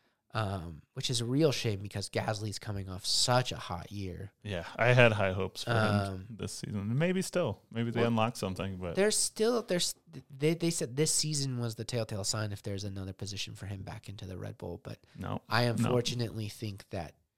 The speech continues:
Speaker 1: why would they leave? Why would they get rid of Perez when Perez is
Speaker 2: That,
Speaker 1: doing
Speaker 2: yeah, that
Speaker 1: so
Speaker 2: guy
Speaker 1: well?
Speaker 2: is an incredible driver.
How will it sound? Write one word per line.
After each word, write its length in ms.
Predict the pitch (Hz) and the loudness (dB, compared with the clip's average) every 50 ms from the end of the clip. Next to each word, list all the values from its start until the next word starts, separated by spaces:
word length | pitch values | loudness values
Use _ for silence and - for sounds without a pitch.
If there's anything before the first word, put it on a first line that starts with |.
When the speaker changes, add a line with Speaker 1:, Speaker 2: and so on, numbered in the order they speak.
| _ _ _ _ _ _ - | _ _ _ _ _ _ -6
Speaker 1:
why 280 | 107 104 101 95 107 | -2 0 0 0 0
would 200 | 107 95 104 90 | -2 -4 -4 -6
they 160 | - 98 95 | -6 -6 -6
leave? 480 | 92 92 95 95 92 92 90 - - - _ - | -6 -6 -8 -8 -8 -8 -10 -12 -14 -16 _ -8
Why 140 | - 104 101 | -6 -6 -4
would 140 | 98 95 - | -6 -6 -6
they 180 | 101 98 95 | -8 -8 -8
get 180 | 90 - 87 - | -8 -10 -10 -10
rid 100 | 95 92 | -10 -10
of 140 | 87 - - | -12 -12 -14
Perez 420 | - - - - 92 95 - - | -14 -10 -10 -8 -8 -8 -8 -10
when 100 | 92 90 | -12 -14
Perez 300 | 90 - 98 98 92 90 | -12 -10 -10 -8 -8 -8
is 60 | 92 - | -8 -8
Speaker 2:
That, 80 | - | -8
Speaker 1:
doing 320 | - 98 95 90 90 85 80 | -6 -6 -8 -8 -10 -12 -10
Speaker 2:
yeah, 580 | 62 55 50 50 55 - - - - - - - - | -8 -8 -6 -6 -6 -6 -6 -6 -6 -6 -6 -6 -6
that 80 | 98 | -2
Speaker 1:
so 440 | - - - - - - 123 117 113 107 | 0 2 2 4 4 4 4 4 4 2
Speaker 2:
guy 60 | - - - - | 0 -2 -4 -6
Speaker 1:
well? 160 | - 113 - - | -8 -8 -6 -2
Speaker 2:
is 440 | 120 110 110 107 101 95 - - - - _ - _ - | 0 0 2 2 0 -2 -4 -8 -12 -16 _ -16 _ -6
an 140 | 107 92 | -6 -6
incredible 680 | 90 85 - - - - - 90 87 82 80 76 71 78 | -6 -8 -10 -12 -12 -8 -4 -2 -2 -2 -4 -4 -8 -8
driver. 420 | 78 78 78 78 78 80 76 - | -10 -8 -8 -6 -6 -8 -8 -10